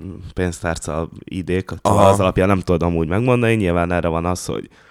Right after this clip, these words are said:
Speaker 1: hogy verifiolod magad valamilyen oldalon, hogy ez tényleg az én pénztárcám, és
Speaker 2: Aha.
Speaker 1: akkor azokon az oldalokon tudsz dicsekedni, hogy ez viszont tényleg az én
Speaker 2: Aha.
Speaker 1: N F T-m.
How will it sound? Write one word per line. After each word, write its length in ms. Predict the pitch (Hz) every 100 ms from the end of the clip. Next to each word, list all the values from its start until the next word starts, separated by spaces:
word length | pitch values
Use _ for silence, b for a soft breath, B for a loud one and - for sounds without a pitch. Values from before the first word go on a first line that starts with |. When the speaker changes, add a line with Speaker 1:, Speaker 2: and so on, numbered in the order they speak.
| b b b _ _ _ _ _ -
Speaker 1:
hogy 140 | 107
verifiolod 600 | 92 90 - 87 87 87
magad 280 | 85 85 85
valamilyen 340 | 85 82 82
oldalon, 300 | 87 82 82
hogy 120 | 85 82
ez 120 | -
tényleg 280 | 87 82 78
az 100 | 78
én 140 | 78
pénztárcám, 600 | 90 101 - 104 - 98
és 60 | 92
Speaker 2:
Aha. 120 | 101
Speaker 1:
akkor 140 | 95
azokon 280 | 98 87 92
az 120 | 95
oldalokon 500 | 95 92 87 82 92
tudsz 160 | 87 85
dicsekedni, 500 | 90 - 82 78 85
hogy 140 | 82
ez 100 | 82
viszont 280 | 87 - 92
tényleg 280 | 87 76 78
az 100 | 78
én 140 | 76
Speaker 2:
Aha. 260 | 69 92 95
Speaker 1:
N 40 |
F 40 |
T-m. 60 | 87